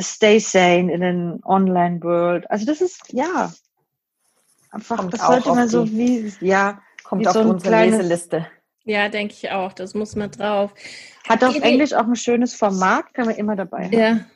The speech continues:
Speaker 3: Hast du, ähm, nicht auch gesagt, der hat für Kinder auch was gemacht?
Speaker 1: Die Kinderbücher kenn ich nicht. Da hat er ganz viele. Du, Tina, hast was von ihm gelesen, ne?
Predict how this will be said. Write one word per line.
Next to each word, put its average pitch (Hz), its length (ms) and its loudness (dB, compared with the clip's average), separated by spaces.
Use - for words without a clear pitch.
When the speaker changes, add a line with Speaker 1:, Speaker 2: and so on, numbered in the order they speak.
Speaker 3:
Hast 262 280 -2
du, 277 260 4
ähm, 240 380 2
nicht 240 260 0
auch 233 100 -4
gesagt, 240 280 -2
der 226 100 0
hat 220 220 -6
für 233 160 -4
Kinder 277 360 2
auch 285 120 -6
was 294 200 -4
gemacht? 302 460 -6
Speaker 1:
Die 240 100 -2
Kinderbücher 294 500 4
kenn 240 240 0
ich 226 160 -2
nicht. 233 460 0
Da 240 80 -4
hat 240 100 -2
er 254 80 0
ganz 226 260 -2
viele. 330 300 0
Du, 349 160 0
Tina, 185 360 -2
hast 175 260 -12
was 175 120 -8
von - 240 -16
ihm 170 200 -12
gelesen, 165 540 -14
ne? 233 100 -6